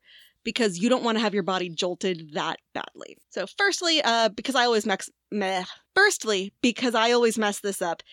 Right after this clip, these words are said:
daylight savings time is what's about to start. March through November is daylight savings, and then when we fall back in November, that is standard time.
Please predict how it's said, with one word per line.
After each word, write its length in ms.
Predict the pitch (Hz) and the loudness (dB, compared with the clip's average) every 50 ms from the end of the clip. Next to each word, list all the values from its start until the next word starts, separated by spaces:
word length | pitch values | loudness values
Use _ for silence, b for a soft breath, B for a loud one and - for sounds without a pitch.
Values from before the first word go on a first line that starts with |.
| B B B B 196 | B B B B -6
daylight 500 | 165 - 233 262 294 311 320 320 311 - | 0 2 2 2 2 2 2 2 0 0
savings 520 | - - 311 277 277 220 247 233 220 202 - | -4 -2 0 0 0 2 0 0 0 0 -2
time 280 | - 226 185 180 180 | -2 -2 -2 -2 -2
is 120 | 170 180 - | -4 -4 0
what's 200 | - 214 202 - | 0 0 0 0
about 260 | 214 185 202 - - - | 0 0 0 0 -2 -4
to 80 | 180 | -8
start. 540 | - - - - - 170 - - _ - - _ _ _ - | -8 -6 -6 -6 -4 -6 -6 -8 _ -20 -20 _ _ _ -6
March 380 | 196 196 190 196 - - - - | -2 -2 -2 -2 -2 -6 -6 -4
through 280 | 269 269 277 285 294 294 | -4 -4 -2 -2 0 0
November 520 | 294 311 294 247 226 220 214 220 214 214 | 0 0 2 0 0 0 2 0 0 0
is 220 | - 196 196 196 | 0 0 -2 -2
daylight 420 | 170 196 180 175 180 190 190 - - | -2 -4 -4 -2 -2 -2 -2 -4 -4
savings, 500 | - 320 302 302 302 311 302 302 285 - | -2 -2 -2 0 0 -2 -2 -2 -2 -2
and 180 | - 202 190 | -4 -4 -4
then 140 | 196 208 208 | -2 -4 -2
when 200 | 196 208 202 202 | -2 -2 -2 -2
we 400 | 185 202 202 202 196 196 190 - - _ _ _ - _ - | -2 -4 -4 -4 -4 -6 -6 -8 -10 _ _ _ -16 _ -2
fall 220 | 214 196 185 185 175 | -2 0 0 -2 -2
back 340 | - 262 254 262 262 - - | 0 2 2 2 2 -2 -6
in 220 | - - 208 202 | -8 -6 -4 -2
November, 640 | 196 185 190 185 170 240 254 254 247 254 254 240 220 | -2 -2 -4 -2 0 2 4 4 4 4 4 4 2
that 220 | 175 196 180 185 | 2 0 -2 -2
is 140 | 190 190 - | -2 -4 -6
standard 480 | - - - 202 175 156 - - 156 - | -6 -6 -6 -4 -6 -6 -6 -8 -10 -10
time. 260 | - - - - | -12 -12 -12 -14